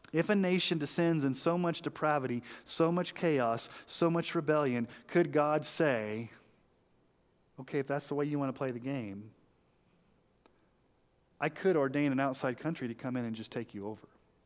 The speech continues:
Say China. I'm not saying that this could, I'm not, I'm not being a prophet here. I'm just saying that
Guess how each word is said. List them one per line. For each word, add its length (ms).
Say 180
China. 500
I'm 80
not 160
saying 440
that 120
this 160
could, 400
I'm 120
not, 360
I'm 140
not 340
being 160
a 60
prophet 400
here. 220
I'm 160
just 180
saying 400
that 340